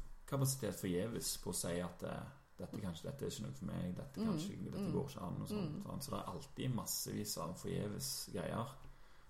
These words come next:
Speaker 1: Men, eh, liksom, i hva for en
Speaker 2: Retning.
Speaker 1: hva for en retning skal de tingene som tilfeldigvis dukker opp i det
Speaker 2: Mhm.
Speaker 1: uvisste, hva, hva for en retning skal det dra deg?
Speaker 2: Mhm. Mhm.
Speaker 1: Ja, sånn synes jeg det er kjekt å,
Speaker 2: Mhm.
Speaker 1: å tenke. Det var et merkelig svar på «Hvem er du?»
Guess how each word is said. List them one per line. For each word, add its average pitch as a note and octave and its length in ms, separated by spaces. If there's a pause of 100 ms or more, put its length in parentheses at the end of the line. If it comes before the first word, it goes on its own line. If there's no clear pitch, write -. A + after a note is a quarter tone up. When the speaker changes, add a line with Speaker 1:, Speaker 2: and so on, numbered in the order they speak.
(120)
Speaker 1:
Men, E2+ 280
eh, E2+ 340
liksom, - 260
i - 60
hva - 180
for G2+ 220
en - 120 (280)
Speaker 2:
Retning. D#3 340
Speaker 1:
hva G2 120
for F#2+ 100
en F2+ 80
retning G2+ 400
skal G2 180
de F2 140
tingene F#2 460
som F2 180
tilfeldigvis A2 680
dukker G#2 280
opp C3 160
i A#2 60
det D#2+ 140 (280)
Speaker 2:
Mhm. C#4 200
Speaker 1:
uvisste, F#3 300
hva, - 200 (160)
hva G#2 140
for - 180
en F#2 80
retning F#2 280
skal - 140
det F2+ 100
dra G2 140
deg? G#2 100 (240)
Speaker 2:
Mhm. G3+ 400 (220)
Mhm. G#3+ 320
Speaker 1:
Ja, G#2 80
sånn A2+ 340
synes - 220
jeg - 80
det F2+ 140
er - 40
kjekt - 200
å, - 100 (560)
Speaker 2:
Mhm. D#4 220 (720)
Speaker 1:
å G#2 60
tenke. - 220
Det C#3 100
var G#2+ 160
et G2 60
merkelig F#2+ 340
svar F#2 380
på F2 260
«Hvem F2+ 260
er F2 140
du?» F2+ 180